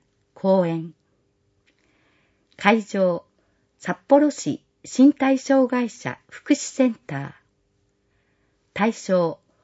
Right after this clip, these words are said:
人工肛門、人工膀胱、保有者、家族、友人、医療関係者。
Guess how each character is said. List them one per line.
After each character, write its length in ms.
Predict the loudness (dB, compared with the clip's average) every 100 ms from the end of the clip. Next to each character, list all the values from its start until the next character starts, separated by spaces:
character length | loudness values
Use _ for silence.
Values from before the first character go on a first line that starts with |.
| _ _ _ _
人 220 | 2 2
工 260 | 4 4 4
肛 320 | 4 4 4
門、 320 | 2 -2 -10 -18 _ _ _
人 240 | 2 4 4
工 260 | 6 6
膀 320 | 8 6 6 2
胱、 360 | -8 -10 -10 -14 _ _
保 160 | -6
有 240 | 0 0 0
者、 300 | -4 -12 -14 _ _ _ _ _ _ _ _
家 160 | -2 0
族、 460 | 0 -4 -10 -20 -20 _ _ _ _ _ -8
友 340 | -2 -2 -2
人、 320 | -4 -6 -6 -12 _ _ _ _
医 140 | -4
療 260 | 4 4 4
関 240 | 0 -2
係 260 | -2 -4 -6
者。 260 | -8 -16